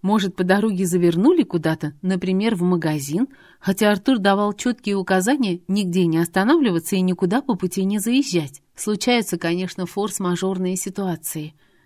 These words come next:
Да элементарно колесо могло спустить. Рано, наверное, бить тревогу. Но пока эти мысли крутились в моей голове, палец уже жал кнопку вызова. Длинные гудки и никакого ответа.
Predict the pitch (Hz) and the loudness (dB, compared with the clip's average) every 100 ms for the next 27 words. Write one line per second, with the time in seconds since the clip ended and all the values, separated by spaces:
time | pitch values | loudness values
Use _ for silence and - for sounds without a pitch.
0 | _ 170 170 170 170 220 202 180 175 160 | _ -2 2 2 2 0 0 -2 -2 -2
1 | - 139 165 196 196 196 - 180 - 190 | -2 -4 -2 -4 -4 -8 -8 -10 -6 -8
2 | - - 240 220 175 175 175 165 175 165 | -6 0 0 2 0 0 0 2 0 0
3 | 196 190 175 175 156 151 156 _ 175 180 | -4 -4 -2 -2 -4 -6 -12 _ -6 -2
4 | 180 196 180 175 180 196 - 165 185 180 | 0 2 2 2 0 0 -4 -2 -2 0
5 | 220 175 - 175 196 202 170 175 175 233 | -2 -2 -2 -2 -2 -2 0 0 0 -2
6 | 202 196 226 208 175 165 175 160 196 214 | -2 -2 -2 -2 -4 -4 -4 0 2 2
7 | 180 170 196 240 - 208 190 170 151 151 | -2 -4 -4 -4 -6 -6 -2 -2 -2 -8
8 | 156 _ _ _ _ _ 147 156 180 190 | -10 _ _ _ _ _ -14 -4 0 2
9 | 175 175 180 170 196 196 - 208 196 180 | 2 2 0 -2 -6 -8 -12 -6 -2 0
10 | 175 180 185 185 240 233 214 220 - 202 | 0 -2 -4 -4 -2 0 0 -4 -4 -2
11 | 180 175 160 | 0 -2 -10